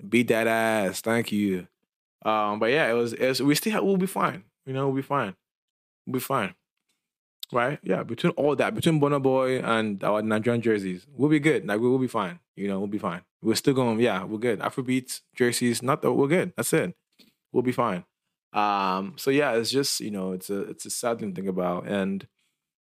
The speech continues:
um, jokes aside, we can get into, like, the things, like, we, we, we can get the weeds of this as well. I'm gonna invite a friend of mine who's, um,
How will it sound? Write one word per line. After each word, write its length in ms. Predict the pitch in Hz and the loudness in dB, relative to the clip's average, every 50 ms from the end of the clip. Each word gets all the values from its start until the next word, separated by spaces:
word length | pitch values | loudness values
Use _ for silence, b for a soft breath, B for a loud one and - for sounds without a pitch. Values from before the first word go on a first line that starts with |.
| _ _ _ _ - | _ _ _ _ -6
um, 600 | - 101 101 101 95 92 95 95 95 92 92 - - _ _ _ _ _ _ _ _ _ _ _ _ _ _ _ - 120 | -4 -2 0 0 0 0 0 -2 -2 -6 -8 -10 -16 _ _ _ _ _ _ _ _ _ _ _ _ _ _ _ -12 -4
jokes 240 | 104 - 156 151 - | 0 2 2 4 2
aside, 460 | 131 - - 113 101 104 107 113 107 | 2 2 2 2 2 2 2 0 -2
we 80 | 110 107 | -4 -6
can 120 | 104 107 | -6 -4
get 120 | 101 120 123 | -2 -2 -2
into, 160 | 120 - 120 | 0 -2 -4
like, 100 | 107 95 | -2 -2
the 120 | 101 95 | -4 -4
things, 360 | 95 - 101 98 95 92 - | -2 0 0 0 -2 -4 -6
like, 100 | - 95 | -6 -6
we, 140 | 98 104 107 | -4 -4 -2
we, 140 | - 120 131 | 0 0 0
we 160 | - 131 135 | 2 0 0
can 160 | 131 147 143 | 0 2 2
get 120 | 135 139 113 | 2 2 2
the 60 | 104 | 0
weeds 200 | 98 110 107 - | 0 0 0 0
of 120 | 95 90 | 0 0
this 200 | - - - - | 0 0 -2 -2
as 100 | - 90 | -4 -2
well. 120 | 95 92 90 | 0 0 0
I'm 80 | 92 | 2
gonna 180 | 98 110 117 113 | 0 0 0 0
invite 340 | 104 98 92 101 101 101 95 | 0 0 0 0 0 0 0
a 60 | 90 | -2
friend 220 | - - 104 98 | -2 -2 -2 -2
of 60 | 95 95 | -2 -2
mine 300 | 95 92 90 - - - | -2 -2 -2 -2 -4 -4
who's, 340 | 98 98 95 95 90 - - | -4 -4 -2 -2 -4 -6 -8
um, 480 | 90 95 95 92 92 92 90 90 90 | -8 -6 -6 -6 -6 -6 -8 -10 -12